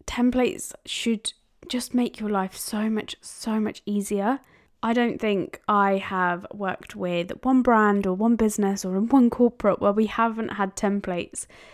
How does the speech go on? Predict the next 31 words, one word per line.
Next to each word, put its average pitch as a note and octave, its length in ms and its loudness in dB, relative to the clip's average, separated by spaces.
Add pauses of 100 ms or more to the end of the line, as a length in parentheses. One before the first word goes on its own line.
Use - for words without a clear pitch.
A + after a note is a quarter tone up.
(320)
And, A#3+ 160 4
you A#3 60 4
know, A3+ 120 4
when A#3+ 160 2
you A#3+ 80 2
kind A3+ 200 0
of G#3 100 -2
get - 120 0
into G3+ 220 -4
certain G3+ 380 -2
software, G#3+ 800 4
it F#3 180 -2
becomes G3 400 -2
kind F3+ 200 -8
of E3+ 120 -10
coded F#3+ 560 2
t-, - 80 -10 (240)
templates F#3 680 0
that - 120 -6
are F#3 120 -8 (520)
designed F#3 460 4
by F3 120 2
graphic - 360 -8
designers G#3+ 580 2
and F#3+ 220 -6
all G#3+ 240 2
of F#3 120 -4
that F3+ 260 -4
fancy F#3+ 600 -4
stuff. - 460 -8
But F3+ 240 0